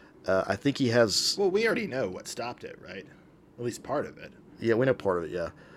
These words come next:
Speaker 1: But
Speaker 2: Yeah,
Speaker 1: he
Speaker 2: like, the Grey, the Grey Council ordered it, uh, specifically the religious members of the Grey Council ordered it to
Speaker 1: Yeah, they
Speaker 2: stop.
Speaker 1: ordered it, but we don't know why, though, why they said,
Speaker 2: Yeah,
Speaker 1: you know,
Speaker 2: yeah.
Speaker 1: why we had to stop it.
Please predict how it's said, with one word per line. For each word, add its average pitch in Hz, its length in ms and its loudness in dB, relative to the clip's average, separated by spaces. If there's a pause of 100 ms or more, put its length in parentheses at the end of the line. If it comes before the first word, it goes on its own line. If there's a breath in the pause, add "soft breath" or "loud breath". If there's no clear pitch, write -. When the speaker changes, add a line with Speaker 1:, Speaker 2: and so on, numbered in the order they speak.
(160 loud breath)
Speaker 1:
But 110 120 2
Speaker 2:
Yeah, 117 100 0
Speaker 1:
he 131 100 4
Speaker 2:
like, 131 100 2
the 113 60 -4
Grey, 113 220 0
the 123 180 -4
Grey 123 220 4
Council 104 720 -4
ordered 101 340 0
it, 90 180 -12
uh, 104 200 -6
specifically 120 580 -2
the 107 120 -4
religious 98 600 -8
members 92 360 -12
of 92 180 -12
the 90 100 -14
Grey 92 200 -14
Council - 360 -14
ordered 90 300 -8
it 78 120 -16
to 117 60 -2
Speaker 1:
Yeah, 113 80 4
they 120 100 8
Speaker 2:
stop. 143 80 8
Speaker 1:
ordered 123 220 4
it, 117 120 -4
but 123 80 0
we 151 100 10
don't 143 140 4
know 120 100 4
why, 95 420 2
though, 82 180 -2
why 92 220 2
they 92 140 0
said, 87 460 0
Speaker 2:
Yeah, 104 220 -6
Speaker 1:
you - 60 -6
know, 80 180 -6
Speaker 2:
yeah. 92 80 -8
Speaker 1:
why 90 140 2
we 90 140 -2
had 78 120 -8
to - 60 -8
stop - 280 -6
it. - 80 -14